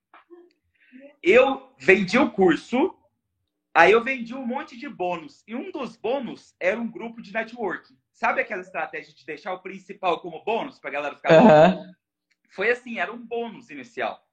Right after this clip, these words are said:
Speaker 1: Só que aí eu percebi rapidinho que o pessoal, tipo, não tinha. É porque pra mim não era uma dor forte não ter um grupo assim. Porque eu já tava muito bem relacionado com a galera. Mas eu percebi que, tipo, não era assim pra todos.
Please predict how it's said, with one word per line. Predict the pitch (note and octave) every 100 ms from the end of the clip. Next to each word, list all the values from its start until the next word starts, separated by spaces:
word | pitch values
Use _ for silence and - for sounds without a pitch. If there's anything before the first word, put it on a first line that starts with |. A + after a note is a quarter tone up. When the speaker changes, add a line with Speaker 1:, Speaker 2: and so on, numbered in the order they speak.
| _ _ _
Speaker 1:
Só | _ A3
que | A3
aí | C#4+
eu | D4
percebi | C#4+ C4 B3 - A3+
rapidinho | F#3 A#3 D#4+ C4+ D#3 G3 C4+ C4
que | G3+
o |
pessoal, | G#3 G#3 G3+ F3+ G#3 G3+
tipo, | - F3+ C#3+ _ -
não | A3 B3
tinha. | - C#4 E4+ B3+ -
É |
porque | - C4+ B3+
pra | B3 E4+ A#3
mim | B3 C4
não | G#3 A3+
era | A#3
uma | A#3+
dor | G#3+ A3 A#3+
forte | A#3+ G3 E3 - - _ _
não | D3+ E3+
ter | E3+ D#3+ D#3
um | D3+
grupo | C#3+ D3+ C#3+ -
assim. | C3 - A2+ - _ _ _
Porque | D#3 F3+
eu |
já | F3+ G#3
tava | G#3+ A#3+
muito | A#3+ A3+ -
bem | F#3+ G3+
relacionado | F#3+ F3+ F#3 D#3 D#3 -
com |
a | E3
galera. | F3+ F#3 C#3+ C3+ _ _ _ _ -
Mas | D#3 F3
eu |
percebi | A3 C4 B3+ G#3 A#3
que, | - A#3+ A#3
tipo, | - A3+ F#3+
não | F3 A3+ E4+
era | C#4+ B3 C4+ B3+ _ _ _ _ _ _ -
assim | A3 A3 A#3
pra | A#3+ B3+
todos. | B3 A#3+ E3+ _ _